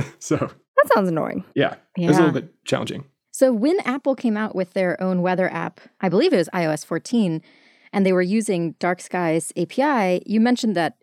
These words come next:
Speaker 3: it made it difficult for developers like yourself to compete. Can you tell us a little bit more about how that impacts you as an indie developer?
Speaker 1: In this category,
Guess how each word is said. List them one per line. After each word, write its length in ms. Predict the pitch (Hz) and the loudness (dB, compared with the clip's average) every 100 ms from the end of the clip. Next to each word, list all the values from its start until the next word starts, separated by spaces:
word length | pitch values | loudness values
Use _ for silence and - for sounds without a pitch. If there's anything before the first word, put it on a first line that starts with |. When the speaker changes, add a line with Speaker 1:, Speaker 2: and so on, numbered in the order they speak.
| - | -6
Speaker 3:
it 120 | 180 | -2
made 280 | 185 185 175 | 0 0 0
it 260 | - 160 | -4 -8
difficult 540 | 208 - 180 156 - - | -6 -4 -2 -2 -4 -6
for 680 | - 160 160 156 156 156 _ _ - | -2 0 0 0 -2 -6 _ _ -6
developers 500 | 180 175 175 175 165 | 0 2 2 0 -2
like 160 | 170 165 | -2 -4
yourself 400 | 165 - 254 - | -4 0 0 0
to 120 | 180 | -6
compete. 520 | - 180 - 302 - _ _ _ - | -2 -2 0 -2 -2 _ _ _ -6
Can 120 | - | 2
you 60 | 240 | 2
tell 140 | 262 | 2
us 100 | 262 | 0
a 40 | 202 | 0
little 160 | 196 | -2
bit 180 | 180 160 - | 0 -2 -2
more 140 | 185 | -2
about 260 | 190 160 - - | 0 -2 -4 -20
how 580 | - - 127 127 214 330 | -16 -6 -2 2 0 0
that 180 | 285 277 | 0 0
impacts 460 | 254 240 233 - - | 2 0 -2 -6 -4
you 360 | 180 185 254 - | 0 0 0 -2
as 140 | 202 | -4
an 60 | 226 | -2
indie 240 | 226 240 | 0 -2
developer? 520 | 233 240 254 262 311 - _ _ _ | -4 -4 -4 -4 -6 -8 _ _ _
Speaker 1:
In 200 | - 147 | 0 4
this 360 | 156 185 - - | 4 2 0 -12
category, 840 | - - 135 123 117 107 113 113 | -10 0 2 2 0 0 0 -2